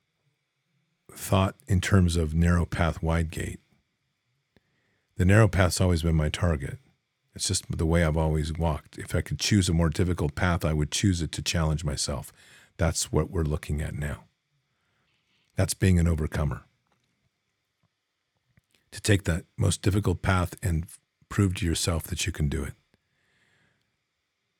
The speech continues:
You may not have wanted to take the most difficult path, but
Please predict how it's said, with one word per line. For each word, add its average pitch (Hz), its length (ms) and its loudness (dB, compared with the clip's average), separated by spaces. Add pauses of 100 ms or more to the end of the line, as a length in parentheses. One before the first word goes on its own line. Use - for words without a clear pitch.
(120)
You 90 120 2
may 95 140 6
not 90 160 2
have 76 120 -2
wanted 90 380 4
to - 80 -12
take 80 240 -4
the 76 60 -4
most 73 180 -2
difficult 78 360 -6
path, 76 340 -6
but - 140 -6